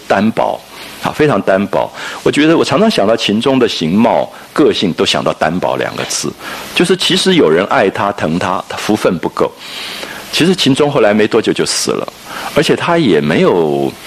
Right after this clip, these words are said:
宝玉的那个分寸。后来就是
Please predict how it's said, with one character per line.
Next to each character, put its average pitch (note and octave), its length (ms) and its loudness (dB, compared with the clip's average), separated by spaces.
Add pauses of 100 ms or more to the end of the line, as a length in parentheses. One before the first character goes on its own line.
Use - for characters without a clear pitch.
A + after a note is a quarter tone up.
(500)
宝 E2+ 220 2
玉 F3+ 180 2
的 G#2 120 2
那 G#2+ 80 2
个 E2+ 100 2
分 F2+ 240 0
寸。 F#2 200 -2 (440)
后 E3+ 120 2
来 C3 120 4
就 B2+ 140 0
是 B2+ 320 2